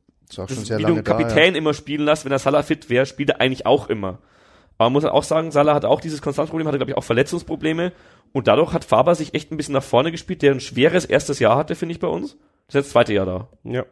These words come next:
Speaker 2: Genau. Und von dem habe ich mehr erwartet letztes Jahr. Und dieses Jahr habe ich es dann stellenweise gesehen.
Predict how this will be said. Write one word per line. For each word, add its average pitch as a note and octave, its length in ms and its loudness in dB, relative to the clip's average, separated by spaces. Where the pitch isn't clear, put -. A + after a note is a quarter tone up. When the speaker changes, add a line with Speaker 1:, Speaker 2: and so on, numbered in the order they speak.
Speaker 2:
Genau. G2 340 -2
Und C3 320 -2
von C3+ 160 -2
dem D3+ 140 0
habe D#3 100 2
ich C#3 80 -6
mehr D3 200 2
erwartet F3+ 340 2
letztes E3+ 260 -6
Jahr. F#3 300 0
Und C#3+ 180 -2
dieses D#3+ 240 0
Jahr F3 220 2
habe D#3 120 2
ich E3 60 -4
es - 60 -10
dann D#3 100 -6
stellenweise C3+ 480 0
gesehen. A2+ 360 -4